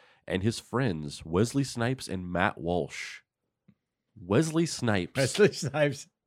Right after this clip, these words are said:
Speaker 2: Hey.
Speaker 1: Legendary actor Wesley Snipes, and then
Speaker 2: Be
Speaker 1: one of
Speaker 2: careful where you're treading water here.
Speaker 1: and then one of the founding members of Upright Citizens Brigade,
Speaker 2: Yeah.
Speaker 1: who nobody knows who that is.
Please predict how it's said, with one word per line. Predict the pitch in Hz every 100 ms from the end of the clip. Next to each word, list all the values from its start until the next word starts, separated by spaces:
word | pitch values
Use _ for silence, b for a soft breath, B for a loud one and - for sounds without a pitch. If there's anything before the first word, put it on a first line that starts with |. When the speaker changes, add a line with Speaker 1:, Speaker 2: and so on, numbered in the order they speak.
| -
Speaker 2:
Hey. | 143 - _ _
Speaker 1:
Legendary | 107 101 147 196 175 170 165 165 -
actor | 117 143 - 135
Wesley | 113 92 98 131 123 135
Snipes, | - 110 90 - - - - b b b _
and | 104 110 110
then | 107 107 107 -
Speaker 2:
Be | -
Speaker 1:
one | 110 131
of | 151
Speaker 2:
careful | 123
where | 120 120
you're | 113
treading | - 120 98
water | 101 104 90
here. | 82 82 - -
Speaker 1:
and | 117
then | 131 117
one | 117
of | 143 127
the |
founding | 104 - 107 139 139 135 107
members | 110 107 95 85
of | 90 78 -
Upright | 98 - 120 -
Citizens | - 107 104 95 85
Brigade, | 87 80 80 76 73 85 _
Speaker 2:
Yeah. | -
Speaker 1:
who | 127
nobody | 117 135 190 170 143
knows | 120 117 127 110 101 -
who | 113
that | 98 92
is. | 85 78 76 78 -